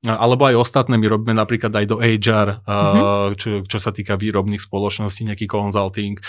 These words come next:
Speaker 1: robíme aj, eh, aj, aj finance, aj, aj legal, aj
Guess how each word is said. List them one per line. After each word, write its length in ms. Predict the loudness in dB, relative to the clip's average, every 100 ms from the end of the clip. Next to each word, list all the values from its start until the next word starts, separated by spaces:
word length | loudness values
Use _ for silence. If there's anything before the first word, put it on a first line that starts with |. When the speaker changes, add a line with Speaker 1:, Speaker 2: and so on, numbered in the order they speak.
| -14
Speaker 1:
robíme 480 | -4 -2 -2 -2 -2
aj, 340 | -2 -2 0 -2 -4 -6
eh, 40 | -4 -4 -2 -2 -2 -2
aj, 140 | -2 -2 -4 -4
aj 120 | -4 -4
finance, 800 | 0 2 2 0 -2 -2 -4 -8
aj, 320 | -6 -4 -4 -6 -6
aj 140 | -6 -6
legal, 480 | -4 -6 -4 -4 -4 -10 -14
aj 220 | -2 0